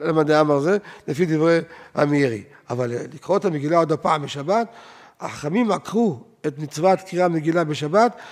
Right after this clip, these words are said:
העבירו אותה ליום שישי, וזהו, גמרנו. יש הרבה נפקא מינה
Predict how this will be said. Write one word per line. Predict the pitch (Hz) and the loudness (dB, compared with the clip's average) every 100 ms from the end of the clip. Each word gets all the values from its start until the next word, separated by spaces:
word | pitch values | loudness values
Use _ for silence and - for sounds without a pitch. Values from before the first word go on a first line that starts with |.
| - | -16
העבירו | - 165 226 196 | -6 0 0 0
אותה | 190 185 | 0 2
ליום | 180 165 | 2 2
שישי, | 156 143 247 233 240 | -2 -4 -4 -4 -8
וזהו, | 190 226 190 196 | -8 -4 0 0
גמרנו. | 165 208 202 147 147 - - - - - | 0 2 2 0 -8 -20 -20 -20 -20 -6
יש | 170 143 | -4 0
הרבה | 147 | 2
נפקא | 180 143 151 | 2 0 -4
מינה | 143 160 151 | -4 -2 -2